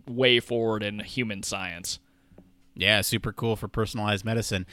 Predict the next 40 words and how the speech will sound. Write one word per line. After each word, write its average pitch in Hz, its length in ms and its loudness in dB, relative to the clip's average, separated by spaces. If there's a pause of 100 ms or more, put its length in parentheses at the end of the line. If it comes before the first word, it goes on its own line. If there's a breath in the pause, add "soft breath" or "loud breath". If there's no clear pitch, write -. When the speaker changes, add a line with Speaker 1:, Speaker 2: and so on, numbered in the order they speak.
(260 loud breath)
Speaker 2:
This 131 140 2
next 180 220 4
one 214 140 8
here, 196 400 6
uh, 147 240 8
I 143 80 2
think 220 160 -2
we 185 60 2
did 170 140 0
talk 147 200 6
about 131 160 6
on 117 80 2
the 107 40 2
show, 120 300 4
so 117 160 0
go 123 140 2
back 120 180 4
and 113 100 -4
listen 117 220 -2
to 104 60 2
that 117 180 4
one. 107 160 2
But 107 140 -2
the 110 80 -2
Galileo 135 640 6
return 131 460 2
link 127 220 2
demonstration 117 680 2
with 104 120 2
ready, 113 380 2 (200)
uh, 98 240 2
market 120 300 2
ready 113 200 4
beacon. 92 520 -2 (480 loud breath)
Uh, 90 320 0
so 101 280 0
search 110 280 -2
and 101 100 -2
rescue 95 360 0
o-, 90 100 0